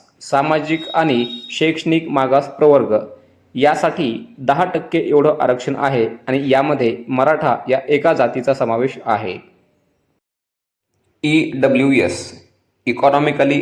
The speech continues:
विकर सेक्शन आर्थिक दुर्बल घटक दहा टक्के यामध्ये ज्या जातींना कोणतंच आरक्षण नाही त्या जातींचा समावेश यामध्ये केलेला आहे. तर मित्रांनो, अशा प्रकारे सध्या महाराष्ट्रामध्ये एकूण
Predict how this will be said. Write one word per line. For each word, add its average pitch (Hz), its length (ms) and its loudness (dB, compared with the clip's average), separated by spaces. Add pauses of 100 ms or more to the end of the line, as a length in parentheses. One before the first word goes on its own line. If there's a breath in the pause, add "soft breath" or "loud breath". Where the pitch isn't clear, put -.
(120)
विकर 127 280 0
सेक्शन - 440 -6 (400)
आर्थिक 143 460 0 (100)
दुर्बल 131 400 0
घटक 135 460 -2
दहा 143 260 0
टक्के - 440 -6
यामध्ये 117 640 0 (540 soft breath)
ज्या 131 460 0 (100)
जातींना 139 520 0 (400)
कोणतंच 139 540 -2
आरक्षण 123 360 0
नाही 117 400 -2 (220)
त्या 139 100 4
जातींचा 127 440 -2
समावेश 113 560 -2
यामध्ये 123 420 0
केलेला 101 380 -4 (140)
आहे. - 200 -2
तर - 400 -20
मित्रांनो, 131 340 -4
अशा - 160 -6
प्रकारे 127 320 -4
सध्या 120 360 -4
महाराष्ट्रामध्ये 110 640 -2 (140)
एकूण 139 320 -2